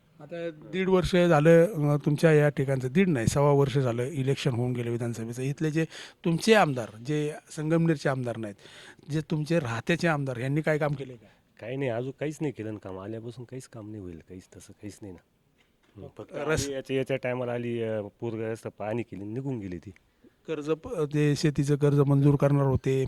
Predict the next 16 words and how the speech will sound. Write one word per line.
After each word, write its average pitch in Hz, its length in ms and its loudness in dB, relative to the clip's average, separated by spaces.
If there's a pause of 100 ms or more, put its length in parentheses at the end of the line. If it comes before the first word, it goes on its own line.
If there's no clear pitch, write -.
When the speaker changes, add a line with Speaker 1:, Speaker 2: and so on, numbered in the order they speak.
(220)
Speaker 1:
अ, 131 440 -4
शेती 135 280 -8
कर्ज 131 260 -6
मंजूर 131 300 -4
करणार 127 240 -4
होते, 131 260 -12
काय, 131 280 -10
अ, 127 460 -8
शेतकऱ्यांना 135 500 -6
निधी 139 300 0
निर्माण 135 300 -2
कर-, 127 240 -6
करणार 127 320 -6
होते. 113 180 -10
काय 127 440 -20
वाटतं? 120 280 -20